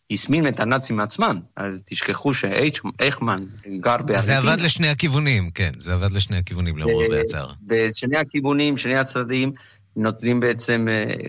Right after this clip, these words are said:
Speaker 1: גם את העובדה, כמו שאתה ציינת, זאת, אה, מדינה שלא רק יהודי, אלא ערב,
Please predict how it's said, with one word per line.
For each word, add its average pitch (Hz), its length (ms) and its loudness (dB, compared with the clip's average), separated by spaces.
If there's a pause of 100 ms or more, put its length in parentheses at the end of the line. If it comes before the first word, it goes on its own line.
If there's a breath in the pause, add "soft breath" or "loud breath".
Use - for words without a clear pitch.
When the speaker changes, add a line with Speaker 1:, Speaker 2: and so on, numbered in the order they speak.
(140)
Speaker 1:
גם 117 400 2 (120)
את 101 120 -8
העובדה, 104 540 2
כמו 101 160 -6
שאתה 120 300 0
ציינת, 101 540 -2 (560 loud breath)
זאת, 113 320 2
אה, 113 220 4
מדינה 113 600 2
שלא 104 960 -2
רק 127 200 0
יהודי, 107 300 2
אלא 101 120 0
ערב, 117 520 2